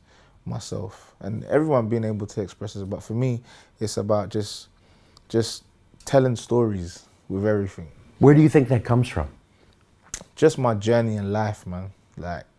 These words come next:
Speaker 1: my journey in life is, it's been like that. <laughs> You get what I'm saying?
Speaker 2: Yeah.
Speaker 1: Yeah, there's been so much, like, ups and downs, and, um, I've been able to see so much, and, like,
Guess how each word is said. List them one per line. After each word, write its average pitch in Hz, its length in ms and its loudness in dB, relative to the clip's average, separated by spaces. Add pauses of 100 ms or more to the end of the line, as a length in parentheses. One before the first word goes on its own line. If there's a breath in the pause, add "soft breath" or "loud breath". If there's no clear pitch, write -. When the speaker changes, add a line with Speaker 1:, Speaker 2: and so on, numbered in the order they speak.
Speaker 1:
my 101 140 -4
journey 113 320 -2
in 104 100 -4
life 104 280 -6
is, 92 300 -10 (500 soft breath)
it's - 120 -12
been 98 200 -8
like - 180 -12
that. - 200 -8 (160)
<laughs> - 200 -20
You 147 100 4
get 196 140 10
what 208 220 12
I'm 165 60 8
saying? 156 360 10
Speaker 2:
Yeah. 87 200 6 (180)
Speaker 1:
Yeah, 120 380 6
there's 113 240 0
been 117 220 0
so 127 220 6
much, 120 260 0
like, 110 180 2
ups - 260 0
and 107 160 -4
downs, 107 640 2 (260)
and, 104 420 -2
um, 101 420 -4 (380 soft breath)
I've 107 160 -4
been 110 100 0
able 107 240 0
to 101 120 -10
see 113 220 -2
so 110 220 -4
much, 110 300 -8
and, 104 100 -8
like, 98 160 -8